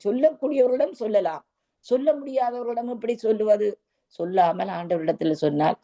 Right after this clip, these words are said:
எங்கள் பரிசுத்த ஆவியானவர் பாவத்தை குறித்து, நீதியை குறித்து, நியாய தீர்ப்பை குறித்து கண்டித்து உணர்த்துகிற தேவன். அவரிடம் சொன்னால் அவர் பார்த்து கொள்வார். ஹல்லேலூயா. ஆனபடினா இந்த நாளிலே வாக்குத்தத்தம் என்ன? நீ ஆயத்தப்படு.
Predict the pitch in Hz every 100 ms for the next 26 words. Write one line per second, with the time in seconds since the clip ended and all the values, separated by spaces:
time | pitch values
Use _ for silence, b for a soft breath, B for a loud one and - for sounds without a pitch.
0 | _ _ - 151 147 170 175 208 208 175
1 | 151 156 156 175 185 165 156 165 165 156
2 | 160 165 202 180 160 165 160 165 170 208
3 | 185 165 160 160 - 160 - 151 - -
4 | 170 180 190 - - 156 - - 160 151
5 | - _ _ _ - 170 208 240 240 202
6 | 208 240 202 190 - 165 143 - - 143
7 | 139 123 - _ _ - 165 175 160 151
8 | 151 156 _ _ _ 156 160 165 175 180
9 | 165 160 160 165 165 160 165 160 170 170
10 | - 160 165 156 160 160 170 160 165 214
11 | 226 - 156 - 147 165 170